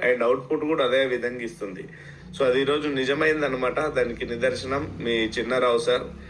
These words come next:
డైమండ్ అయ్యారు. డ-, so డైమండ్ అవ్వడం ఎంతో మంది డ్రీమ్ అనమాట. సేఫ్ షాప్లోకి ఎవరైతే అడుగు పెడతారో వాళ్ళందరి డ్రీమ్ ఏం క్రియేట్ అవుతుంది, కొద్దిగా అవేర్‌నెస్ వచ్చింది బిజినెస్ పైన అంటే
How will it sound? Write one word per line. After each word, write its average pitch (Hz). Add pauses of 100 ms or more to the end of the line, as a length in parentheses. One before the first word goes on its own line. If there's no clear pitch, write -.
(280)
డైమండ్ 135
అయ్యారు. 127 (440)
డ-, 110 (140)
so 123 (580)
డైమండ్ 151
అవ్వడం 165
ఎంతో 143
మంది 165
డ్రీమ్ 165
అనమాట. 110
సేఫ్ 135
షాప్లోకి 143
ఎవరైతే 127
అడుగు 131
పెడతారో 131
వాళ్ళందరి 143
డ్రీమ్ 151
ఏం 147
క్రియేట్ 131
అవుతుంది, 123
కొద్దిగా 151
అవేర్‌నెస్ 165
వచ్చింది 151
బిజినెస్ 127
పైన 117
అంటే 143